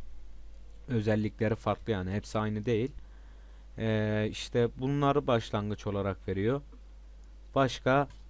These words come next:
bir de size şu, e, ejdercik var. Kırmızı ejderha var. Bu ejderhayı size başlangıç olarak veriyor, pet olarak.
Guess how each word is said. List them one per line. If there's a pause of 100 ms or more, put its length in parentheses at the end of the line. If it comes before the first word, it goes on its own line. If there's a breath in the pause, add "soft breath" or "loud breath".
(220)
bir
de (260)
size
şu, (560)
e,
ejdercik
var.
Kırmızı
ejderha
var. (540 soft breath)
Bu
ejderhayı
size
başlangıç
olarak
veriyor,
pet
olarak.